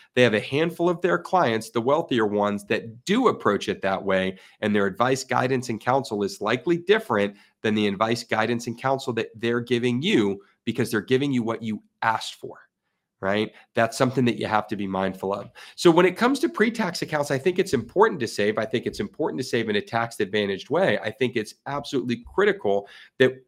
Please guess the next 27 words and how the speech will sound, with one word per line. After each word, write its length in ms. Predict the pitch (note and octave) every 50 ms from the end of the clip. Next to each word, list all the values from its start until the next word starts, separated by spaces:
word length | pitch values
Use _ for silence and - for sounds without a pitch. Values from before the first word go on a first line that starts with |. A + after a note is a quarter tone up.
| -
that 180 | C3+ A#2+ A#2+ A#2
we 100 | A#2 A#2+ A#2
utilize 580 | A#2 A#2+ C#3 D#3 D#3+ D3+ D3+ D3 C#3 B2+ B2+
these 200 | - B2+ A#2 A#2+
accounts 420 | A#2 G#2+ - - B2+ B2+ B2+ B2 -
and 100 | G#2+ G#2
these 160 | G#2 - -
tax 320 | - - B2+ C3 C3 -
tools 240 | - - A#2 A2 - -
to 120 | - G#2+
the 100 | F#2+ G2+
greatest 520 | F#2+ - - A#2 B2 C3 C#3+ C#3 C#3 -
advantage 500 | A#2+ G#2+ G#2+ A2+ A2+ A2 A2+ A2 G#2 -
that's 200 | - G#2+ G2+ -
available 440 | G2 F#2 G#2+ G#2 G#2 G2+ F#2+ G2+ G2+ - -
to 240 | - A3 A3+ D3+ -
us. 300 | - - - - - _ _ _ - _ _ _ _ _
However, 640 | - A#2+ A#2+ D3+ G3+ A3+ C3 A2 G2+ G2+ G2 - - _ _ _ _ _ _ _ _
what 220 | G#2+ A2+ B2 A#2 A#2
we 160 | A#2+ A2+ G#2+
can't 400 | - - - F3+ G3 - C3+ B2+
do 160 | C3+ B2+ A#2+
is 120 | A#2 A2+
we 100 | A2 A2+
can't 280 | G#2+ - - D3+ D3+ D3
simply 380 | D3 - C#3+ C#3 - C#3+ C#3 B2+
say, 500 | B2+ - B2+ G#2+ G2+ G2 G2 G2 -